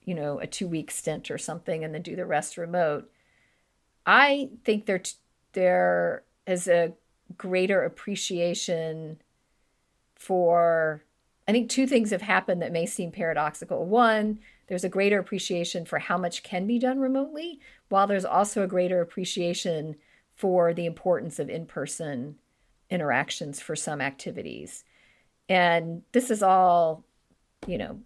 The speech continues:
based on the fact that I talk to people of my same age who have kids who are college age. Like, my son really wanted in-person school.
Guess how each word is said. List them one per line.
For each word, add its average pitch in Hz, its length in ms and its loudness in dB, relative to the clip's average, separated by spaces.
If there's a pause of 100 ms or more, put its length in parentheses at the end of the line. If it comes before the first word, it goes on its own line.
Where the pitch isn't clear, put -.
based 190 380 2
on 165 540 0 (1200)
the 143 80 -6
fact 180 540 2
that 160 320 4
I 165 280 0 (320)
talk 175 460 2
to 160 680 -4 (240)
people 214 280 2
of 175 60 2
my 165 120 -2
same 160 280 -6
age 156 220 -6
who - 80 -4
have - 120 -6
kids 185 260 -4
who 160 80 -6
are 151 80 -2
college 170 440 0
age. 147 440 0 (1200)
Like, 170 300 -2 (380)
my 185 180 0
son 262 420 2
really 202 280 0
wanted 175 500 0
in-person 165 600 -8
school. - 640 -8